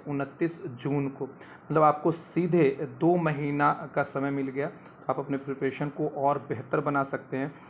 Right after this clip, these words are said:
सेशन टू का दो, जो था आपका चौबीस, पच्चीस, छब्बीस, सत्ताईस, अट्ठाईस and उनतीस मई को, अब वो होगा इक्कीस, बाईस, तेईस, चौबीस, पच्चीस, छब्बीस, सत्ताईस, अट्ठाईस, उनतीस and तीस जुलाई को।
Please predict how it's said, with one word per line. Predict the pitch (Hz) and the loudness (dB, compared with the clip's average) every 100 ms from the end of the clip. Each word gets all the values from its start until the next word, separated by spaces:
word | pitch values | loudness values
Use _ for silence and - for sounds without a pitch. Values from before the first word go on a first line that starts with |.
| - - | -20 0
सेशन | 170 170 208 | 2 4 4
टू | 208 208 | 4 6
का | 208 | 6
दो, | 185 180 - | 6 4 0
जो | 165 160 170 | 0 2 4
था | 165 | 8
आपका | 156 - 175 208 - - - - | 8 6 4 2 -2 -16 -20 0
चौबीस, | 160 156 156 202 | 6 8 8 4
पच्चीस, | 180 165 190 185 | 4 4 2 2
छब्बीस, | - 143 165 170 | 2 2 2 0
सत्ताईस, | 151 156 156 | 4 4 4
अट्ठाईस | 143 - 147 151 - | -2 2 2 2 -2
and | 143 | -4
उनतीस | 156 156 156 208 196 | -2 -2 0 0 2
मई | 151 135 | 0 0
को, | - 147 156 - - - | 0 -2 -2 -14 -20 6
अब | 190 190 | 6 8
वो | 185 170 | 6 6
होगा | 147 135 139 151 - - - | 6 6 4 4 -2 -8 -4
इक्कीस, | 139 - 196 185 - | -4 0 0 0 -6
बाईस, | 117 143 139 151 - - | -2 2 2 0 -4 -2
तेईस, | 147 147 | -2 -2
चौबीस, | - 139 139 | -2 -2 -2
पच्चीस, | 139 135 143 - | -6 -4 -6 -6
छब्बीस, | - 131 156 151 | -6 -4 -4 -4
सत्ताईस, | 143 143 135 | -2 0 0
अट्ठाईस, | 147 143 139 | 0 0 0
उनतीस | 135 135 180 - - - - - - - - - | -4 -2 -4 -6 -18 -20 -20 -20 -20 -20 -10 4
and | 156 175 160 - - - | 6 6 2 -2 -8 0
तीस | 175 175 175 - | 2 2 0 -6
जुलाई | 123 131 131 131 | -2 2 2 2
को। | 131 | -4